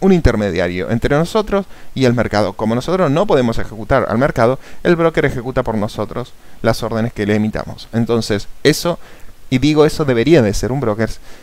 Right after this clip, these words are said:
porque van a ver que hay dos tipos de brokers y, bueno, em, hay uno que bra-, básicamente no ejecuta nuestras órdenes a mercado, sino que lo ejecutan na-,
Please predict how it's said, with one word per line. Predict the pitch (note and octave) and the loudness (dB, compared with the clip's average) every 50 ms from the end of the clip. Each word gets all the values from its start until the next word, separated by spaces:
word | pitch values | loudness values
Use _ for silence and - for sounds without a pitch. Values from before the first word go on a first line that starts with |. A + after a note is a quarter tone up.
| - - - - - - - - - - - - _ | -20 -20 -20 -20 -20 -20 -20 -20 -20 -20 -20 -18 _
porque | - C3 A#2+ - B2+ | -2 -2 0 0 0
van | B2+ C#3+ D3+ | 2 4 4
a | D3 | 4
ver | C3 B2+ C3 | 4 4 2
que | - - | 0 0
hay | A2+ G#2 | 0 0
dos | G#2 B2+ D3 - | 0 0 -4 -4
tipos | - E3+ D#3+ D#3+ D#3+ D#3 | -6 -6 -4 -2 -2 0
de | D#3+ D#3 | 0 0
brokers | E3 D#3+ D3 C#3+ C#3+ C#3+ - - - - | 0 0 0 0 -2 -2 -4 -8 -10 -6
y, | - B2+ B2 B2 A#2+ | -4 -2 0 0 -2
bueno, | A2 A2+ A2+ G#2+ A2 C3+ - - - - _ | 0 2 2 2 2 0 -2 -4 -12 -12 _
em, | - G#2+ A2 A2+ G#2 G2 F#2 E2 E2 D#2+ C2+ B1+ - - - - _ - - - - - - - - - - - - | -2 -2 0 0 -2 -2 -4 -6 -8 -8 -10 -12 -12 -14 -18 -20 _ -20 -20 -20 -20 -20 -20 -12 -12 -12 -12 -6 -4
hay | G#2 G#2 A2+ A#2 B2 | -4 -4 -2 -2 0
uno | B2+ C3 B2+ | 0 -2 0
que | - A#2 | 0 0
bra-, | G#2 G2 - - | 0 0 0 -2
básicamente | G#2 A2+ - - A#2 A2 A2+ A2+ - A2+ | 2 2 4 4 4 2 2 2 0 0
no | A2+ A2+ A2+ C#3 | 0 2 0 0
ejecuta | - - C3 - D3+ D3+ - G#2 | -2 -2 -6 -6 -8 -6 -4 -4
nuestras | G#2+ A2 A2+ - G#2+ - A2+ | -4 -2 -4 -6 -6 -6 -6
órdenes | G#2 G2 A2 G#2+ A2+ - | -4 -2 -2 0 2 0
a | B2+ | 0
mercado, | A#2+ C3 D#3 - C3 A#2 A#2 B2 A#2+ | 0 -2 -2 2 4 4 4 4 2
sino | A#2 - - - G#2+ G#2 A2 A2+ A#2 | -2 -8 -6 -4 -2 0 0 0 -2
que | - - A2+ A2+ C3 C3+ - - | -2 -2 0 0 0 -2 -4 -6
lo | G2 A2+ | -6 -6
ejecutan | A2+ - A2 G#2 A#2 A2 A#2 A#2+ A#2 | -6 -8 -10 -10 -4 -4 -2 -2 0
na-, | G#2+ G#2 | -2 -4